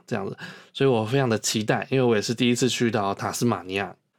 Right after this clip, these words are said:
到时候会再跟大家分享有什么有趣的事情啊。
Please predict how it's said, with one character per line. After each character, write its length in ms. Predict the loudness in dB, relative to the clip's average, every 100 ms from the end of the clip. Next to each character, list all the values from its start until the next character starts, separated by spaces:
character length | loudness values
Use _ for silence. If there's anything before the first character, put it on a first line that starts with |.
| _ -4
到 140 | 0
时 80 | 2
候 80 | 4
会 80 | 4
再 140 | 2
跟 160 | 2 2
大 80 |
家 160 | 2 0
分 200 | 0 0
享 240 | 0 -2
有 80 | -2
什 140 | -2 0
么 100 | -2
有 160 | -2
趣 160 | 0 2
的 120 | 2
事 180 | 2 -2
情 240 | -2
啊。 60 | -6